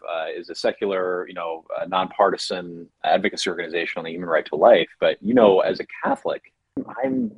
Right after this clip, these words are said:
totally aligned with, with what you're talking about here. In particular, the need essentially to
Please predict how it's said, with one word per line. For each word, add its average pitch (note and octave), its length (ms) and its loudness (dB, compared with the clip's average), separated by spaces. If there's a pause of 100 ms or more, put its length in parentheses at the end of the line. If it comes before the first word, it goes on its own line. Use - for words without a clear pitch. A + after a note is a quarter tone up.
(440)
totally D3 600 6
aligned G2+ 380 2
with, F#2 220 -2
with F#2 260 -8
what G#2+ 100 0
you're F#2 100 -4
talking C#3+ 400 -4
about F2 220 -2
here. F2 260 -4
In G2+ 160 -6
particular, F#2+ 800 2 (140)
the G#2 160 -2
need B2 520 4
essentially G#2 840 2 (120)
to F2 460 -2